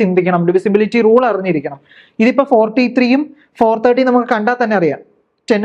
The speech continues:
വെച്ച് ചെയ്യുമ്പോഴാണ് ഫോർ തേർട്ടി കിട്ടുക എന്നല്ലേ. അപ്പൊ ദേ ഫോർട്ടി ത്രീ വരുന്നുണ്ട്, ഇവിടെ വണ്ണ് കൊടുത്താൽ മതി. വൺ into forty-three ആണ് എന്ത്? ഫോർട്ടി ത്രീ. ടെൻ into forty-three ആണ് ഫോർ തേർട്ടി. So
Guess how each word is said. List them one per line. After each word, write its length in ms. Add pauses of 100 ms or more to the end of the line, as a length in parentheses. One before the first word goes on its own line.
വെച്ച് 260
ചെയ്യുമ്പോഴാണ് 480
ഫോർ 120 (100)
തേർട്ടി 240
കിട്ടുക 220
എന്നല്ലേ. 220 (320)
അപ്പൊ 160
ദേ 40 (360)
ഫോർട്ടി 260 (140)
ത്രീ 120 (120)
വരുന്നുണ്ട്, 400 (140)
ഇവിടെ 220
വണ്ണ് 260
കൊടുത്താൽ 320
മതി. 140 (100)
വൺ 180
into 240
forty-three 520
ആണ് 140
എന്ത്? 160 (440)
ഫോർട്ടി 260 (100)
ത്രീ. 100 (380)
ടെൻ 240
into 240
forty-three 440 (100)
ആണ് 180
ഫോർ 140 (100)
തേർട്ടി. 220 (100)
So 60